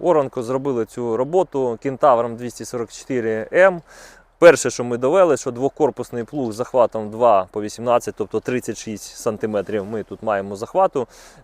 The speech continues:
е, він на двадцять сантиметрів заглибляється, на двадцять сантиметрів працює цей трактор. Задача була тестувати не конкретно плуг, тестувати цей трактор. Тобто результат: два корпуси, два по вісімнадцять, захват,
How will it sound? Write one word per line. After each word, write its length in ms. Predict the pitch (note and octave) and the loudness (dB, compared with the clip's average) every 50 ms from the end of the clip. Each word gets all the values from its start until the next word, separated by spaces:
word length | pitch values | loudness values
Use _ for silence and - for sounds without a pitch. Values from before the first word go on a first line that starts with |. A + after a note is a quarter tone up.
| - | -10
е, 240 | - G2+ G#2 G2 G2 | -6 -4 -4 -4 -4
він 340 | G#2 B2 D#3 E3+ E3 D#3+ D3 _ - | -4 -2 -2 0 0 -2 -6 _ -2
на 140 | B2 C3+ B2+ | 0 0 2
двадцять 420 | A2+ B2+ D3 D3+ D#3 - B2+ - | 4 6 6 6 6 4 -4 -6
сантиметрів 580 | - B2 A2+ - A2+ A#2+ C3+ C3 - A#2 G#2+ G#2 | -6 -8 -4 -4 -2 0 -2 -2 -2 -2 -4 -2
заглибляється, 720 | A2 A#2+ G#2+ A#2+ B2 B2+ B2+ D#3 E3 D3+ C#3 - - G#2+ | -2 0 0 0 -2 2 4 4 4 4 2 0 -6 -6
на 100 | G#2+ G#2+ | -4 -4
двадцять 360 | G2+ A2+ B2 B2 - - G#2+ | -2 2 0 0 0 -2 -10
сантиметрів 520 | - A#2+ A2 - B2 C#3 C3+ - A#2 A2 G2+ | -10 -10 -8 -6 -4 -4 -4 -2 -4 -6 -4
працює 460 | - A#2+ A2+ - - D3+ D3 C3 A2+ | -4 -4 -4 -4 -4 -6 -4 -4 -4
цей 200 | - - B2+ A2 | -2 -4 -4 -2
трактор. 400 | - B2 A2 F#2 E2 - G2+ F#2+ | 0 2 2 2 0 -2 -10 -4
Задача 420 | F#2 B2+ C#3+ F3 D#3+ B2+ - B2 | -4 0 4 6 4 4 4 -2
була 220 | A2 A2+ A#2 A2+ G#2 | -4 -2 -2 -2 -2
тестувати 600 | - B2+ - - - A#2+ A#2 G#2+ F#2+ - - G2 | -2 -6 -10 -6 -2 2 2 2 2 2 -2 -8
не 140 | F2+ F#2+ G2+ | -6 -6 -6
конкретно 520 | - A#2+ G#2+ - - A2+ G2+ - - A2 | -6 -6 -8 -4 -4 -4 -4 -4 -6 -12
плуг, 300 | - - E3+ G3 G3+ - | -8 -4 -4 -4 -4 -4
тестувати 520 | - B2 A2 - - A2 A#2+ A#2+ A2 - G#2+ | -8 -10 -10 -8 -4 0 0 0 0 0 -6
цей 160 | - - G#2 | -8 -8 -4
трактор. 420 | - C3+ D#3+ F3+ F3 - F#3+ F3 _ - - - - - _ - | 2 4 4 4 4 0 -6 -6 _ -12 -20 -20 -20 -20 _ 4
Тобто 360 | - E3 C3 - - A2+ G#2+ | 6 6 6 6 4 -2 0
результат: 480 | B2 C3 C#3 D3+ C#3 - C#3+ A#2 F#2+ - _ - - - - - | 0 2 0 0 2 4 4 4 4 2 _ -20 -20 -20 -18 -12
два 340 | A2+ B2 B2+ D#3 D#3+ C#3 | -6 2 6 8 8 8
корпуси, 640 | A#2 - C#3+ D#3 G3 G3+ G3 D#3+ C#3 - - A2 F#2+ - _ - _ - | 8 6 4 4 4 4 2 -2 -6 -4 -2 -4 -4 -4 _ -20 _ -18
два 420 | - A2+ A2+ C3+ C#3 B2 G2+ F2+ - _ _ | -10 0 4 6 8 8 6 4 0 _ _
по 340 | - B2 A#2+ A2+ G#2 G2 F#2 _ _ _ _ - | -2 2 2 2 2 2 -2 _ _ _ _ -10
вісімнадцять, 640 | A2+ A#2+ A2+ - - A#2 B2 C#3 D3+ E3 - - G#2 - | -8 -6 -6 -6 -6 -2 0 2 2 0 0 -6 -14 -12
захват, 500 | A2 G#2 A2+ A#2+ - - C3+ D3+ E3 D#3+ | -10 -4 -4 -4 -2 0 4 4 4 4